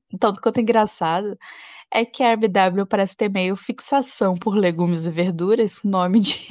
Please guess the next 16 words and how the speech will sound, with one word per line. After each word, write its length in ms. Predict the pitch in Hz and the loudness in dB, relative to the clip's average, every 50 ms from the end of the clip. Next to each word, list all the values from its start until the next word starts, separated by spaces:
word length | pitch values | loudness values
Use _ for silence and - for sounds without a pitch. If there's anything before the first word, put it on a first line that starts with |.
| 240 - - _ _ _ _ _ | -2 -2 -4 _ _ _ _ _
<laughs> 480 | - 381 - - - - - - - - | -6 -4 -4 -4 -6 -8 -8 -10 -4 0
no 80 | 269 233 | 0 2
nome 300 | 214 202 190 196 202 202 | 2 2 2 2 0 0
do 140 | 180 226 | 0 0
fandom 480 | - - - 202 190 202 226 226 208 190 | -2 0 0 0 2 2 2 0 -2 -2
dos 200 | 175 175 175 170 | -4 -6 -8 -8
grupos, 440 | - 170 160 160 - - 165 165 - | -6 -6 -8 -8 -8 -12 -14 -14 -12
porque 640 | _ - - - - - 175 170 170 170 165 165 165 _ _ _ | _ -18 -18 -14 -10 -6 -6 -4 -4 -4 -4 -4 -6 _ _ _
no 80 | - | -8
Mamamoo 640 | 170 170 175 185 220 262 269 262 226 196 196 254 - _ | -2 2 2 2 2 2 0 0 0 -2 -2 -6 -6 _
a 180 | - 208 208 196 | -4 -4 -4 -2
gente 460 | 175 170 165 165 170 165 - - 165 | -4 -4 -4 -4 -4 -6 -4 -4 -4
é 60 | 156 | -2
rabanete, 680 | 160 160 151 151 160 156 151 143 143 - - - - | -2 -2 -2 -2 -4 -4 -4 -6 -8 -8 -10 -8 -6
né? 220 | 220 180 170 220 - _ | -4 -4 -4 -6 -6 _
Mumu. 680 | 170 170 165 165 165 160 156 151 151 151 156 - 302 | -6 -4 -2 -2 -2 -2 -2 -4 -4 -4 -6 -6 -8